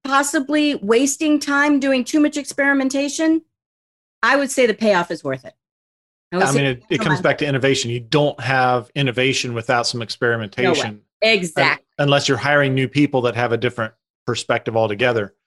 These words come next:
Speaker 1: Exactly.
Speaker 2: And so, Jeff, one of the things that, well, one of the things that Jeff and I talk about is the, the whole issue of if you don't have that experimentation, okay, that's one thing, but then are you actually learning from what happens? And so,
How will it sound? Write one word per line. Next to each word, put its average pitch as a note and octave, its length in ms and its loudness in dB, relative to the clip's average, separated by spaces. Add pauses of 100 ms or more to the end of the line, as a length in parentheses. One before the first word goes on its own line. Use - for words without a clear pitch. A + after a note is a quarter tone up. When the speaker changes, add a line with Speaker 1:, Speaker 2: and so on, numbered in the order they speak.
(140)
Speaker 1:
Exactly. D3+ 420 -2
Speaker 2:
And C#3 80 0
so, C#3 160 2
Jeff, C#3+ 320 2
one D3 100 2
of C#3 60 2
the A#2+ 80 -4
things C3 300 -2
that, A#2+ 300 0 (960)
well, C3+ 280 2
one D3 140 2
of A#2 60 -2
the D3 60 0
things B2 160 0
that B2 80 -2
Jeff B2 220 0
and C3 80 -2
I A#2+ 60 0
talk A#2+ 260 0
about A#2+ 380 0
is A#2+ 640 0 (160)
the, A#2+ 320 -2
the B2 100 0
whole B2 200 2
issue B2 320 2
of A2+ 240 0 (280)
if B2 200 -2
you A#2+ 100 -4
don't C3 460 0
have B2+ 400 -2
that A2+ 300 2
experimentation, A#2 1000 -4 (680)
okay, B2+ 180 -2
that's A#2+ 220 0
one C3+ 160 0
thing, A2 260 -2
but A2+ 200 -2
then A#2+ 320 0
are A#2+ 160 0
you B2 280 0
actually B2 480 2
learning A#2+ 640 0
from A2+ 400 -2
what A2 180 0
happens? A#2 640 -4
And A#2 140 -4
so, A2 300 0